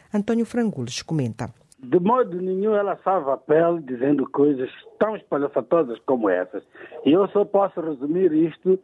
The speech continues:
Speaker 2: uma única afirmação. Ela simplesmente perdeu o tempo de continuar calada e muda. Porque, nesta altura, está tudo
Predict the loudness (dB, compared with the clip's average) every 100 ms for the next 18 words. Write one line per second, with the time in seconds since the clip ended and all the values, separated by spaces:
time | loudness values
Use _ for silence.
0 | _ 2 2 4 4 6 6 2 -2 -6
1 | -6 -4 -2 -2 -4 -6 -4 0 0 -2
2 | -10 -4 0 2 0 -8 -2 0 2 4
3 | 4 4 -4 2 6 6 4 2 0 0
4 | -4 -4 0 2 2 0 0 0 0 -4
5 | -2 -2 -4 -6 -4 -4 -6 -10 _ 2
6 | 2 2 -2 -6 -6 -2 2 4 4 0
7 | -2 -2 -2 -4 -8 -2 0 0 -2 _
8 | _ -10 -4 -2 -4 _ -2 0 0 0
9 | -2 -2